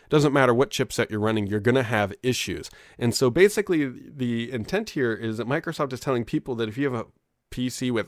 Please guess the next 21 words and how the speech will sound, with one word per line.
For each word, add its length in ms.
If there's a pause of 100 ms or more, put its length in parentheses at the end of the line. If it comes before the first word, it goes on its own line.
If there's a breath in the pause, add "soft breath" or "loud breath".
a 80
Haswell 420
chip 260
or 120
older, 320 (420 soft breath)
y-, 220
you 180
really 320
gotta 180
be 80
paying 240
attention, 360
especially 420
if 100
you're 60
doing 260
a 60
lot 220
of 160
data-intensive 800
workloads, 560